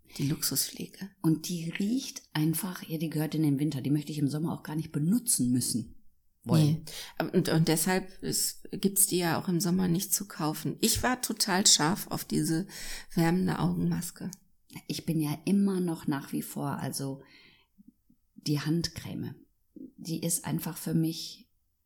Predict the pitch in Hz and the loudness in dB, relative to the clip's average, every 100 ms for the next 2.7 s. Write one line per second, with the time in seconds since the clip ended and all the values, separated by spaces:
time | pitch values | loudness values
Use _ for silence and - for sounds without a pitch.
0 | _ _ - - 185 190 180 139 143 - | _ _ -14 -8 -2 0 0 0 -2 -4
1 | 208 339 - - _ _ _ _ _ _ | -6 -4 -6 -8 _ _ _ _ _ _
2 | _ _ _ _ - - 247 | _ _ _ _ 0 2 2